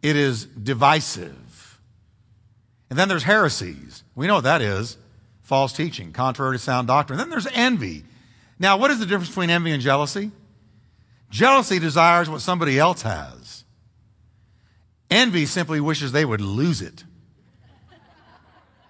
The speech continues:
That's the difference.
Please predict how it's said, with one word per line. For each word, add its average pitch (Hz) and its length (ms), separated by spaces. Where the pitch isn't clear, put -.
That's 208 140
the 226 80
difference. 208 600